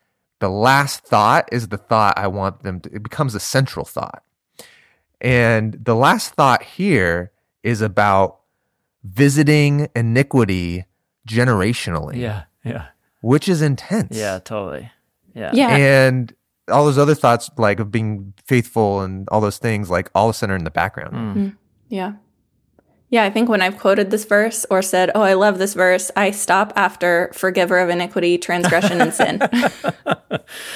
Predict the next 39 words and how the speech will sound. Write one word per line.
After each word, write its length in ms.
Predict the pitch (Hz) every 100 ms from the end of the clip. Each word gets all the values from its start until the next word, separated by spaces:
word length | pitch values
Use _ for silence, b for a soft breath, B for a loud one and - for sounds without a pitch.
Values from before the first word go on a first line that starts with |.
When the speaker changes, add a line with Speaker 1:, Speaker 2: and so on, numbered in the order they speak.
| B B B B -
Speaker 1:
Yeah, 280 | - 131
let's 140 | 104 156
just, 280 | 175 - -
let's 140 | 151
just 80 | 156
stop 160 | 135
there. 100 | 175
Speaker 2:
Totally. 240 | 190 120 90 - -
Yeah, 140 | 190
'cause 180 | 175 151
then 160 | 143 220
you 100 | 156
just, 380 | 135 120 - - _ _
you 100 | 120
got 220 | 143 131
the 80 | -
goodies, 640 | 117 156 131 104 90 - -
all 260 | 123 131
the, 220 | 123 117 113
the 160 | 170 139
God's 320 | 123 120 120
goodies, 560 | - 120 139 95 - _
you 140 | - 101
know, 260 | 90 92 - _
um, 400 | 131 101 87 90 _ _
before 300 | - - 131
that 220 | 120 98 -
point. 380 | 110 101 - _ b b b b b
So 120 | -
you're 100 | 175
saying 220 | 170 202 170
it's 100 | -
kinda 220 | 185 170
like 200 | 151 135
a 40 |
bait 260 | 123 139 139
and 100 | 135
switch 400 | - 160 143 -
almost. 600 | - 104 92 127 - -